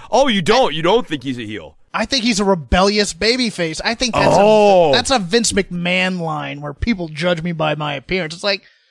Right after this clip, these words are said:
Speaker 2: nobody in N X T judged you by your appearance. They, they knew who you were. They thought you were badass.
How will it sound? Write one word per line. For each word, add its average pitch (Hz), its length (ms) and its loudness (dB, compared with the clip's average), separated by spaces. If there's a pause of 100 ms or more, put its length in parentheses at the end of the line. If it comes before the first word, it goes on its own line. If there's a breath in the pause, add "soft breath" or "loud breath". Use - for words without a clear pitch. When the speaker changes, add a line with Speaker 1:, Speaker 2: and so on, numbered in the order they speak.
(220 soft breath)
Speaker 2:
nobody 403 300 -2
in 285 100 4
N - 20 4
X 226 220 0
T 240 220 -4
judged 185 320 0
you 202 60 0
by 208 140 2
your 202 180 2
appearance. 233 400 -2
They, 277 160 -4 (180)
they 240 140 -8
knew 294 240 -6
who 285 80 -2
you 294 180 0
were. 269 320 0
They 269 120 -4
thought 285 260 -2
you 254 60 -6
were 269 100 -4
badass. 302 840 -2